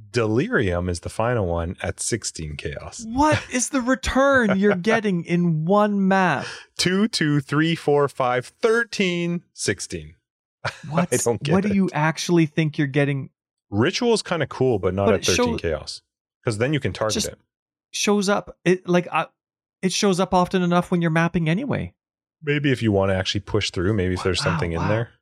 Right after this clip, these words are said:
Speaker 2: There's gotta
Speaker 1: I
Speaker 2: be
Speaker 1: don't know.
Speaker 2: something specific that we
Speaker 1: They're
Speaker 2: don't play with or familiarize ourselves with, because those just don't seem worth it. I could actually see Delirium having a long-term value if you want to get to the, um, like,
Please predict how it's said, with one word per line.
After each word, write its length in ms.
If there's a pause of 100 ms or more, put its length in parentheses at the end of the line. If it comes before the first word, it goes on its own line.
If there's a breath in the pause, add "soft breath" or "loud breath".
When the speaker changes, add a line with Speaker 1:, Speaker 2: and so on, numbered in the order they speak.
(160)
Speaker 2:
There's 160
gotta 260
Speaker 1:
I 40
Speaker 2:
be 40
Speaker 1:
don't 80
know. 80
Speaker 2:
something 180
specific 520
that 100
we 220
Speaker 1:
They're 140
Speaker 2:
don't 180 (260)
play 300
with 360
or 120
familiarize 680
ourselves 400
with, 240
because 300
those 240
just 240
don't 200
seem 180
worth 160
it. 80
I 100
could 140
actually 420
see 400 (380)
Delirium 680
having 460
a 60
long-term 720
value 580
if 200
you 120
want 300
to 100
get 320
to 140
the, 420
um, 220
like, 180